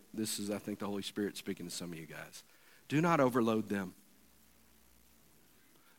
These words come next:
Do not put more on them than they can do. Do not require so much of them that they cannot accomplish it. You know, every one of our kids is different. And I, of course, watched my parents, how they raised my brother and I. My brother and I are very different personalities. I'm the good one. He's the whatever.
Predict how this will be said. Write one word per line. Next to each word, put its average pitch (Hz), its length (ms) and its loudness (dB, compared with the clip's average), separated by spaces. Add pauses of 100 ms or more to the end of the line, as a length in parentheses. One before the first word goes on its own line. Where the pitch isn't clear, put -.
Do 160 180 12
not 190 260 10
put - 180 4
more 143 300 8
on 127 160 8
them 110 160 4
than 104 160 2
they 107 120 0
can 104 200 -4
do. 92 220 -2 (600)
Do 165 200 10
not 190 200 12
require 165 420 10
so 151 220 6
much 135 280 6
of 117 100 0
them 110 180 2
that 104 120 0
they 104 100 -2
cannot 101 320 -2
accomplish - 520 -10
it. 92 100 -18 (1160)
You 135 60 2
know, 151 80 12
every 180 200 12
one 180 200 12
of 156 80 8
our 156 120 12
kids 147 360 8
is 107 160 -2
different. 120 400 2 (640)
And 123 160 2
I, 135 80 4
of 147 60 0
course, 147 260 4
watched 143 340 6
my 127 140 6
parents, 143 400 4
how 131 120 8
they 123 120 6
raised 127 260 8
my 117 120 6
brother 127 280 6
and 127 80 4
I. 123 100 4
My 120 180 6
brother 135 280 6
and 123 100 4
I 117 100 6
are 113 40 4
very 123 320 4
different 117 320 -2
personalities. 117 680 0
I'm 123 160 0
the 117 60 0
good 120 200 2
one. 127 140 0
He's 120 220 0
the 107 60 -4
whatever. 104 760 -4